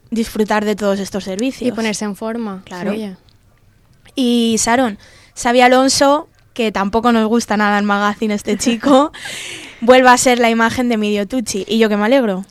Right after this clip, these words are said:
Speaker 2: Pues sí, ya van cuatro años en los que Xavi Alonso se enfunda en los trajes de Midio Tucci para representar a la firma. Las cualidades del futbolista del Real Madrid son muchas y su elegancia, su estilo, su pasión por la moda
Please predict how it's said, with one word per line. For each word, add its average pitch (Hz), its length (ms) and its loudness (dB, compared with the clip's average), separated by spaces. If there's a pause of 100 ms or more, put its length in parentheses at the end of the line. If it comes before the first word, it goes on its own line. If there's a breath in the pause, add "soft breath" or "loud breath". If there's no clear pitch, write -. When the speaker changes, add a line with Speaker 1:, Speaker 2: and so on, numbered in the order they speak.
(140)
Speaker 2:
Pues 233 200 -4
sí, 247 220 -2
ya 233 120 0
van 240 160 0
cuatro 240 360 -2
años 262 300 -2
en 262 80 -2
los 226 160 -6
que 214 180 -8
Xavi 233 200 -6
Alonso 240 380 -4
se 247 100 -8
enfunda 226 400 -6
en 233 60 -4
los 220 140 -8
trajes 220 380 -8
de 196 120 -8
Midio 214 300 -4
Tucci 247 300 -8
para 233 220 -6
representar 208 560 -8
a 247 60 -4
la 214 120 -2
firma. 202 480 -8 (300 soft breath)
Las 220 180 -6
cualidades 220 420 -2
del 262 140 -2
futbolista 240 580 -4
del 214 180 -4
Real 214 240 -4
Madrid 233 500 -4
son 233 240 -4
muchas 247 540 -2
y 233 40 -6
su - 140 -8
elegancia, 208 500 -4
su 226 140 -8
estilo, 226 420 -4
su 226 140 -8
pasión 214 320 -8
por 226 160 -6
la 220 100 -4
moda 220 400 -4